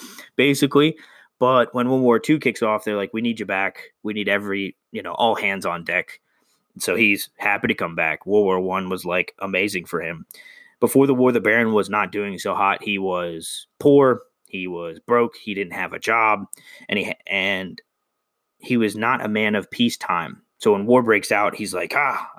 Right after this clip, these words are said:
I'm relieved now." He gets reinvigorated by hero, or reinvigorated, invigorated by war. He wants to become that hero,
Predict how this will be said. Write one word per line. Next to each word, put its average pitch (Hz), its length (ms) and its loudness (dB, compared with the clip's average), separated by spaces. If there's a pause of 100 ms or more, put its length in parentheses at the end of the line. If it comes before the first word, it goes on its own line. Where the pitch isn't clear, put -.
(100)
I'm 113 120 -4
relieved 123 420 -2
now." 90 200 -4
He 104 120 -6
gets 110 240 -4
reinvigorated 117 800 0
by 92 160 2
hero, 92 420 0 (280)
or 87 140 -2
reinvigorated, 113 800 2 (160)
invigorated 110 680 2
by 90 200 0
war. 92 400 -4 (320)
He 110 100 -6
wants 110 320 -2
to - 80 -12
become 101 300 -2
that 85 200 0
hero, 104 460 2